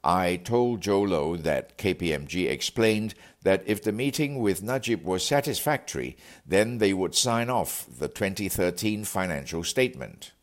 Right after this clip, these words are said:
Azmi explained. "But Joe Low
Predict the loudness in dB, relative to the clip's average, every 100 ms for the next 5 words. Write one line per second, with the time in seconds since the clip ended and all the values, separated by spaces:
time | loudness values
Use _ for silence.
0 | _ -8 -6 -6 -6 -6 -8 -8 -8 -10
1 | -20 _ _ _ _ -20 -20 _ _ _
2 | -2 4 4 2 -6 -2 4 4 6 4
3 | 4 0